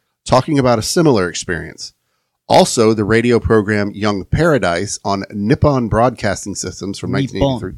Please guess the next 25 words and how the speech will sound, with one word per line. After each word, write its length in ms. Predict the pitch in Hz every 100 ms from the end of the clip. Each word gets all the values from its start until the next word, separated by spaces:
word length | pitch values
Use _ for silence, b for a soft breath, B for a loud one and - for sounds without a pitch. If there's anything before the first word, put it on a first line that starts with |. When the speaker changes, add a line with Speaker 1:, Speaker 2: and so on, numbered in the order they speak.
| - - -
Speaker 1:
Nip-, 120 | 92 _ _ _ -
nip-, 180 | 107
Speaker 2:
Nippon. 480 | 123 123 113 95 90 _ _
Speaker 1:
Nippon. 460 | 101 104 - 82 76 _ _
Speaker 2:
Yeah, 160 | 139 120
that's 240 | 123 -
what 100 | 151
Japan 340 | 135 - 135
is 140 | 127 -
actually 440 | 107 107 - 135 127
called, 440 | - 139 143 143 -
and 160 | 123 117
Speaker 1:
Mm. 20 |
Speaker 2:
then 300 | 117 117 110
that 240 | 113 104
got 240 | 120 110 -
telephone 460 | 110 110 131 127 127
gamed 320 | 127 127 123
across 460 | 117 - 113 110
the 160 | - 110
rest 440 | 95 98 101 -
of 140 | 117 98
the 140 | 107
entire 440 | 101 95 107 110 101
world. 440 | 98 101 117